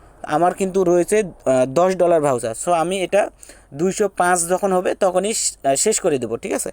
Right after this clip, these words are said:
তো এইভাবে আমি এই যেমন একবার বাই করলাম, আবার এখান থেকে টান দিয়ে আবার সেল কর-, সেলে ক্লিক করে ইয়া করবো, আবার বাই ক্লিক করে এটা ঠেকে দিব, দেওয়ার পরে আবার বাই করব, আবার সেলে ক্লিক করে আবার, আহ,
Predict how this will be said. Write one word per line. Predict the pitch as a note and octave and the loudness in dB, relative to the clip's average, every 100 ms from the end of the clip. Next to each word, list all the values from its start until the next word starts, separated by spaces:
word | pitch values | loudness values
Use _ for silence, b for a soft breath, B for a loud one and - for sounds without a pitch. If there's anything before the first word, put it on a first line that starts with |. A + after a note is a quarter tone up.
| b b b b - _ | b b b b -20 _
তো | F3 | 0
এইভাবে | F3 F#3 F#3+ G3 | 2 2 2 4
আমি | G3 G3+ | 2 0
এই | F3+ | 2
যেমন | E3+ E3 E3 - | 2 2 -2 -2
একবার | C3+ C#3 D#3 D3+ | 0 2 2 2
বাই | D3+ D#3 | 2 2
করলাম, | D#3 D3+ C#3+ F#3 _ _ _ _ _ _ _ - | 2 4 2 -2 _ _ _ _ _ _ _ -4
আবার | C3+ C#3 C#3 | 0 2 2
এখান | D3 D#3 D3 | 0 0 0
থেকে | D3 D3 | -2 0
টান | D3 C#3+ | 0 2
দিয়ে | C#3 | 2
আবার | C3+ D3 | 2 0
সেল | D#3 D3 | -2 -2
কর-, | D3 | -4
সেলে | C#3 D#3 D3 | -2 -2 -2
ক্লিক | D3 C#3 | -4 -4
করে | D3 D3 | -2 0
ইয়া | C#3 | 0
করবো, | C#3+ C#3 D3 | 0 -4 -2
আবার | B2 C#3+ C3+ | 0 0 2
বাই | D3 C#3+ | 0 0
ক্লিক | D3 C#3 | -4 -4
করে | D3+ D3 | -2 -2
এটা | C#3 C#3 B B B - | 0 -2 B B B -8
ঠেকে | D3+ D#3 | -4 -4
দিব, | D3+ D#3+ | -2 0
দেওয়ার | C#3+ C#3+ C#3 | 2 2 2
পরে | C#3 | 0
আবার | C3 C#3 C#3+ | 2 2 2
বাই | C3+ C#3 | 2 0
করব, | D3 C#3 C#3+ - b b b b b _ | 0 -2 -4 -6 b b b b b _
আবার | - C3+ C#3+ D#3 | -4 0 2 2
সেলে | D3+ - E3 D#3 | 0 0 -2 -2
ক্লিক | E3 - | -6 -4
করে | D#3+ D3+ | 0 2
আবার, | B2+ C3+ D3 | 2 2 2
আহ, | C#3+ | 2